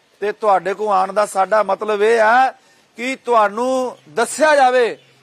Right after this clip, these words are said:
ਕਿ ਸਰਕਾਰ ਇਹ ਕੰਮ ਕਰ ਰਹੀ ਹੈ ਤੇ ਨਾਲੇ ਤੁਹਾਡਾ ਹਿੱਸਾ ਪਵਾਇਆ ਜਾਵੇ। ਤੁਹਾਨੂੰ ਪਤਾ, ਤੁਹਾਡੇ ਪਿੰਡ ਦੇ ਵਿੱਚ, ਆਸੇ-ਪਾਸੇ, ਤੁਹਾਡੇ ਮੁਹੱਲੇ 'ਚ ਕਿਹੜਾ ਬੰਦਾ ਨਸ਼ਾ ਵੇਚਦਾ,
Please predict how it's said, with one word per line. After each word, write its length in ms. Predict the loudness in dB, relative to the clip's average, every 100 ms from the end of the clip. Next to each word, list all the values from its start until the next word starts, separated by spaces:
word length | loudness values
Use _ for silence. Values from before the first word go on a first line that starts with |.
| -14
ਕਿ 120 | -14
ਸਰਕਾਰ 500 | -10 -6 0 2 2
ਇਹ 120 | 0
ਕੰਮ 220 | -2 -4
ਕਰ 200 | 0 -2
ਰਹੀ 120 | 0 -2
ਹੈ 40 |
ਤੇ 120 | -2
ਨਾਲੇ 260 | 0 0 0
ਤੁਹਾਡਾ 340 | -4 -2 -2
ਹਿੱਸਾ 360 | -2 -6 -2 -2
ਪਵਾਇਆ 280 | 0 -2 -2
ਜਾਵੇ। 340 | -4 -6 -14 _ _ -20 -20 -2
ਤੁਹਾਨੂੰ 360 | 0 2 0 -2
ਪਤਾ, 440 | 0 2 2 0 _ _ _ -2
ਤੁਹਾਡੇ 320 | 0 2 2
ਪਿੰਡ 260 | 2 -4 0
ਦੇ 120 | 0
ਵਿੱਚ, 240 | 0 0
ਆਸੇ-ਪਾਸੇ, 680 | 0 0 -2 -2 -2 0 0
ਤੁਹਾਡੇ 300 | 0 -2 -2
ਮੁਹੱਲੇ 360 | -4 -2 2 0
'ਚ 240 | 0 -6 -8 _ _ -8
ਕਿਹੜਾ 240 | -2 -2
ਬੰਦਾ 280 | -2 -4 -6
ਨਸ਼ਾ 260 | -6 -8 -8
ਵੇਚਦਾ, 460 | -8 -10 -10 -12